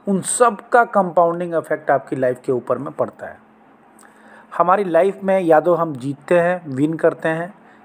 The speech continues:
या हम हारते हैं। और दोनों मज़े की बात यह कि स्टार्टिंग पॉइंट पे हम सब एक जगह खड़े होते हैं, लेकिन हमारी जो हैबिट्स हैं वो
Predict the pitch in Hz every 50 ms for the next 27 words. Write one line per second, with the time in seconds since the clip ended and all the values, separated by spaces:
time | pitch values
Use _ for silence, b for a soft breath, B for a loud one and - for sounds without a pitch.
0 | - - - 147 151 185 170 165 185 180 156 143 127 131 120 110 107 - - 120
1 | - - - _ _ _ - - _ _ _ _ _ _ _ _ _ - - -
2 | - _ _ _ B B B B B B B B B B B _ 180 190 185 156
3 | 156 196 214 226 240 214 185 185 202 202 240 220 247 233 208 226 214 214 226 208
4 | 220 214 214 240 220 202 - - 190 170 170 - 220 214 208 - 202 196 202 196
5 | 190 - 220 208 185 170 190 196 190 151 - - - 233 226 226 - - 208 208
6 | 180 165 156 180 170 180 180 - - - 143 139 131 117 117 - - 110 101 101
7 | - - _ _ _ _ _ _ b b b b b b b b b b b b
8 | - 151 143 143 165 190 185 226 220 190 165 165 165 170 185 202 220 226 - -
9 | - _ - 156 127 - 185 202 202 202 - - - - - - - - 170 160
10 | 170 175 220 233 185 - - - 208 214 214 180 170 185 208 214 220